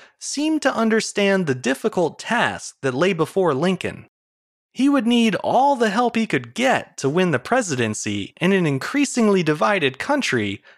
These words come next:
which was teetering on the brink of civil war. Luckily for Lincoln, Grace had a solution.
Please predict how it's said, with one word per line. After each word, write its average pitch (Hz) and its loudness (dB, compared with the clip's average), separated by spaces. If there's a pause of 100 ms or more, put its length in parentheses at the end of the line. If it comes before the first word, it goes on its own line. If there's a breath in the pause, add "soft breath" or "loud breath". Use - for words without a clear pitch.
(120 soft breath)
which 233 0
was 180 0
teetering 254 0
on 214 2
the 151 2
brink 196 -2
of 127 0
civil 208 0
war. 127 -2 (600)
Luckily 220 2
for 120 0
Lincoln, 113 -2 (260)
Grace 262 0
had 226 0
a 208 0
solution. - -2